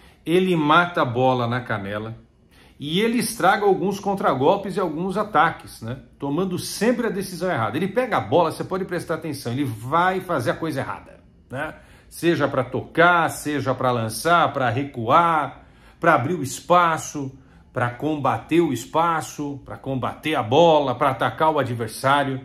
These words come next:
Faz tudo errado. E aí, na hora que precisa de um jogador desse, o Corinthians não tem. E aí olha pro banco, tem que colocar o Romero na vaga do Yuri,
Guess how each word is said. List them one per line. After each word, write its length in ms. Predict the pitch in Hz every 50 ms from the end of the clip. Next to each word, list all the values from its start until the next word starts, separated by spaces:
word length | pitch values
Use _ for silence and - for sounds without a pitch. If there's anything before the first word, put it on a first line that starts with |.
| - - - - - _ - _ _ _
Faz 260 | - 127 - - -
tudo 240 | - 220 226 175 175
errado. 400 | 143 123 120 107 101 92 - - - - - - _ _ _ - - - - - - - -
E 120 | - 113
aí, 140 | 143 135 143
na 80 | 147 139
hora 140 | 135 139 135
que 100 | - 123
precisa 380 | 127 139 123 - 127 127 131
de 100 | 120 131
um 40 | 127
jogador 420 | 113 135 127 135 131 127 147 143
desse, 520 | 123 135 143 147 147 - 175 170 - - - _ _ -
o 120 | 151 135
Corinthians 640 | 120 165 160 143 127 123 120 120 - 131 123 123 -
não 160 | 143 143 143
tem. 160 | - - 95 90
E 80 | 107 151
aí 120 | 190 208
olha 200 | 185 156 151 160
pro 160 | 160 - 196 185
banco, 380 | 135 143 160 190 190 - - - -
tem 120 | - 160 151
que 80 | -
colocar 400 | - - 156 151 151 - 147 139
o 60 | 139
Romero 540 | 127 151 147 131 127 131 135 139 143 143 147
na 120 | 135 135 123
vaga 280 | 113 123 127 123 123
do 100 | 123 123
Yuri, 520 | 123 117 120 135 147 151 147 147 135 139